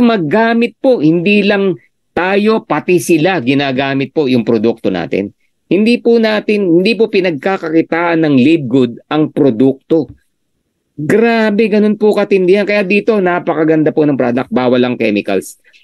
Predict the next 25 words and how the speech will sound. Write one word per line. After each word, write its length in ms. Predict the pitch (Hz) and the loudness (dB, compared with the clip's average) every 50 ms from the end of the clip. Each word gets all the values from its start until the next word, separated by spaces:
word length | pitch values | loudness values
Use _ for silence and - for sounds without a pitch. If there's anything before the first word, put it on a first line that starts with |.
| _ _ - | _ _ -4
And 200 | 147 151 147 151 156 | -2 0 2 2 4
we 160 | 190 202 196 | 4 4 2
have 200 | 196 196 190 156 143 131 120 | 2 0 -2 -4 -4 -4 0
Lisa 640 | 123 127 120 135 170 196 202 185 185 - - 185 | 2 4 4 4 4 2 2 0 -2 -2 -2 -2
Goodkin, 640 | 165 160 180 196 185 151 - - 208 233 262 269 302 - _ _ _ _ - 139 | 0 2 2 2 0 0 -2 -2 0 0 0 0 -2 -4 _ _ _ _ -4 0
our 240 | 143 156 170 175 | 2 2 2 2
Director 640 | 165 147 151 156 156 185 190 185 - 202 190 185 180 | 0 0 -2 -2 -2 -2 -4 -4 -2 -2 0 0 0
of 220 | - 170 - - - | -2 -2 -4 -4 -2
Product 460 | - 151 160 160 160 147 156 151 - - | -2 -2 0 0 0 -2 -2 -4 -4 -4
Educa-, 520 | 143 143 123 135 135 - 117 113 123 - _ | -4 -2 -2 -2 0 0 0 0 0 -2 _
Education. 800 | - 143 135 143 143 131 131 120 110 98 - 135 123 110 98 85 _ - - _ - | -2 -2 0 0 -2 0 0 0 -2 0 0 0 0 -2 -2 -6 _ -18 -20 _ -4
Alam 120 | - 165 196 233 | -2 0 2 2
nyo, 100 | 247 240 | 2 2
we're 240 | 196 180 185 165 - | 2 2 0 0 0
talking 320 | 196 190 180 190 185 165 | 0 0 0 0 -2 -2
about 320 | 156 147 143 165 165 165 - | -2 0 0 0 0 0 0
wellness. 760 | 135 123 139 147 147 143 135 131 147 160 151 131 - - - | 2 2 2 2 2 0 0 0 0 0 -2 -4 -6 -8 -6
Pag 160 | - 117 107 - | -6 -4 -2 -2
sinabing 640 | 160 151 160 160 147 160 165 165 156 151 143 131 139 | 0 0 0 0 -2 -2 0 0 0 2 2 2 2
wellness, 480 | 156 151 151 156 170 175 160 - - | 2 2 2 2 0 0 -2 -4 -6
nako, 320 | 123 139 - 175 170 147 131 _ _ _ _ _ _ _ _ _ - | -6 -4 -2 -2 -2 -2 -4 _ _ _ _ _ _ _ _ _ -4
it's 180 | 160 135 - 185 | -2 -2 0 0
all 140 | 196 196 180 | 0 2 0
about 280 | 175 151 175 175 170 - 123 | 0 0 0 0 -2 -2 -2
health. 280 | 143 151 151 127 - | -2 0 -2 -2 -6